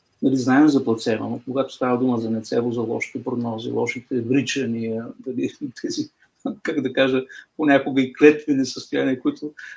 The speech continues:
се излъчват в пространството. М, лошите прогнози, лоши-, а, лошите думички, ако щете, в нещо позитивно,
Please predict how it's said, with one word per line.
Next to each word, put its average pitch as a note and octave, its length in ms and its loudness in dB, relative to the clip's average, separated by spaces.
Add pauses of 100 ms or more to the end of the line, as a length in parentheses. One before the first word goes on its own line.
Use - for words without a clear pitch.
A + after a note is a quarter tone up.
се - 160 4
излъчват C3+ 400 4
в B2+ 180 0
пространството. C3 580 -2 (800)
М, D3 280 -2 (460)
лошите D3 460 0
прогнози, C3 420 -2
лоши-, C#3 400 -4
а, B2+ 200 -2 (420)
лошите C#3 600 -4 (800)
думички, C#3+ 420 2
ако C3 180 -2
щете, C#3+ 420 -8
в D#3+ 240 -12
нещо D#3+ 360 -10
позитивно, C3+ 540 -6